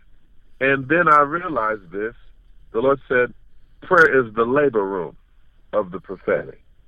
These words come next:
It, because it's in that labor room of prayer, not that it's just hard and cumbersome, but by labor room, I mean a place of birthing, a place where we give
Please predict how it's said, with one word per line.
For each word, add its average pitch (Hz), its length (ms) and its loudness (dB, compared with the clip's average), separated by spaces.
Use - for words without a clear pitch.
It, 127 200 2
because 131 360 2
it's 135 180 -2
in 170 220 2
that 156 180 4
labor 143 360 2
room 127 260 -4
of 107 120 -8
prayer, 123 220 0
not 135 280 0
that 127 140 2
it's 113 220 -2
just - 180 -4
hard 127 460 2
and - 140 -4
cumbersome, 127 500 -4
but 107 120 -6
by 120 140 4
labor 139 460 4
room, 120 140 -2
I 117 80 6
mean 113 240 2
a 104 100 -2
place 147 460 -2
of 110 140 0
birthing, - 420 0
a 110 80 2
place 143 400 0
where 131 100 2
we 123 160 -4
give 113 320 -4